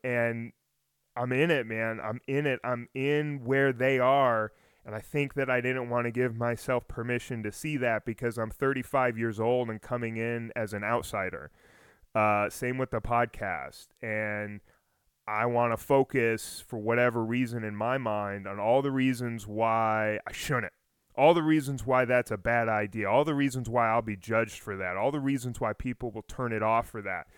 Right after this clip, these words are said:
Instead of identifying what makes me a unique wrestling mind and wrestling voice, and you are too, if you're listening to this <laughs> right now. I'm not, I'm not saying, I'm just unique.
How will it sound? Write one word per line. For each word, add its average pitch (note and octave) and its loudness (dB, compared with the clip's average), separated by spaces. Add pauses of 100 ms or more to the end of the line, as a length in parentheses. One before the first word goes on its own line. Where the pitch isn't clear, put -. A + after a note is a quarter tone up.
(300)
Instead E3+ 4
of D#3 8 (260)
identifying C3 0 (220)
what C#3 2
makes C3+ 0
me C3+ -2
a B2+ -2
unique A#2+ -4
wrestling C3 0
mind B2+ 0
and A#2 -6
wrestling A#2+ -4
voice, B2 0
and A#2 -6
you D3+ 4
are C#3 8
too, D3+ 4
if B2 0
you're C#3 4
listening D3 2
to D3+ -2
this - -2
<laughs> - -
right D3+ 6
now. D#3 4
I'm D3+ 2
not, E3 4 (240)
I'm D3 4
not E3 6
saying, D3+ 0 (1200)
I'm D#3 0
just D#3+ 2
unique. F3 0